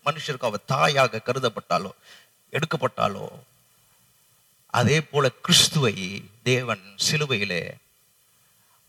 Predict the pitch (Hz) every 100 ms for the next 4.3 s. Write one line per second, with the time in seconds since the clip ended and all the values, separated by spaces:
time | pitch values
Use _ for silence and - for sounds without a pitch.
0 | - 123 151 170 - 165 165 147 110 104
1 | - _ _ _ _ _ _ _ _ _
2 | _ _ _ _ - 139 156 196 - 170
3 | 170 175 175 165 165 165 143 131 110 113
4 | 120 117